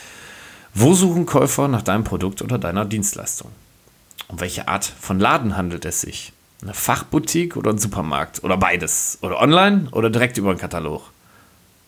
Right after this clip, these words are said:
Naja, Kataloge sterben so langsam aus, ich weiß, aber in gewissen Branchen sind auch diese immer noch aktuell und gerade für die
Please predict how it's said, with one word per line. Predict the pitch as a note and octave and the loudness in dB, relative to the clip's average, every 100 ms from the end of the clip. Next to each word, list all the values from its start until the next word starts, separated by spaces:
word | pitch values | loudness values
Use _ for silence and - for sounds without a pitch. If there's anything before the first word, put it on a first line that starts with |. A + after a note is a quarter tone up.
| - | -12
Naja, | F2+ F2 | -10 -8
Kataloge | E2 F2 E2+ F2 F2 | -8 -8 -8 -6 -8
sterben | - F#2 F2 | -6 -6 -6
so | E2+ | -6
langsam | E2+ F2 F2+ | -8 -6 0
aus, | C3 B2+ | 2 2
ich | F#2+ | 2
weiß, | A#2 B2+ - | 2 2 2
aber | F2+ A#2 D#3 E3 E3 - - | 4 4 4 2 0 -12 -8
in | A2 A#2+ | -2 0
gewissen | A#2+ B2 A2 | 2 2 0
Branchen | G2+ A#2 B2 A#2+ A#2 - | 0 0 2 0 0 -4
sind | G2 G#2 | -2 0
auch | G2 | -2
diese | - A2 A#2+ A#2 - _ - | -2 0 0 0 -8 _ 0
immer | C3+ C3+ | 4 4
noch | A2+ A2+ - | 6 4 0
aktuell | - - G2+ A2 C3+ B2+ - | -10 -4 2 4 2 -2 -10
und | F#2+ | -10
gerade | - F2 G#2 | 0 0 0
für | |
die | - | -4